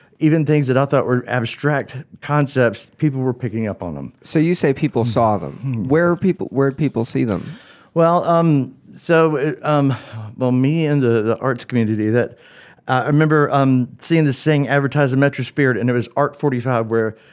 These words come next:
Speaker 1: where they wanted some people to submit their work to see who could paint live with them over the, the course of, um, a Friday evening, a Saturday and Sunday during Arts in the Heart. And, um, so I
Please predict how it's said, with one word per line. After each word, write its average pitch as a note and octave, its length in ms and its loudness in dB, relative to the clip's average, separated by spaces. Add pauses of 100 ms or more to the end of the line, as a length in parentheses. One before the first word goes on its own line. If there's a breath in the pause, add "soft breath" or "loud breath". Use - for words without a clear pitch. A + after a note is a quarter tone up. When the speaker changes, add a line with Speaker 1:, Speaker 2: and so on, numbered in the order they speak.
Speaker 1:
where B2+ 120 0
they B2+ 100 4
wanted C3+ 300 0
some C3+ 200 -4
people C3+ 320 -2
to A#2+ 40 -2
submit C3+ 360 0
their C3+ 120 2
work B2+ 220 0
to A2 80 -10
see C#3 320 0
who B2+ 160 -2
could A#2+ 360 -6
paint C#3+ 220 -2
live A#2+ 400 0
with G2+ 140 -6
them F#2+ 320 -6 (340 loud breath)
over B2 280 0
the, A#2 160 4
the A#2+ 160 -2
course A#2+ 340 0
of, A2 180 2
um, A2 400 0
a A2 60 -6
Friday A#2+ 580 0
evening, A#2 320 0
a G#2+ 40 -2
Saturday A#2 400 -2
and A2 100 -2
Sunday A#2 240 0
during A2+ 200 -4
Arts B2 240 -4
in A#2+ 60 -4
the A2 60 -2
Heart. G#2 340 -4 (560 soft breath)
And, A#2+ 320 0
um, B2 440 0
so C3 380 2
I C3 400 -2